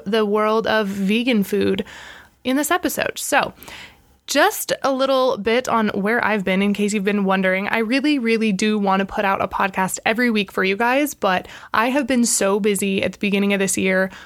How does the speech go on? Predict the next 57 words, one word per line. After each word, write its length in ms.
working 300
for 120
Treefort 360
Music 320
Fest 420
and 300
running 400
some 180
challenges 560
and 140
stuff 160
like 160
that. 180
So 80
I've 80
just 140
had 140
to 60
kinda 200
put 160
the 40
podcast 640
on 160
the 80
back 380
burner 280
for 180
a 60
hot 300
minute. 500
But 260
I 100
just 140
want 140
you 80
guys 200
to 60
know 160
that 140
I 140
am 280
going 340
to 300
be 160
putting 300
out 160
more 160
consistent 540
content 500
both 180
on 140
my 120
YouTube 320
channel 300
and 140
my 120
podcast 640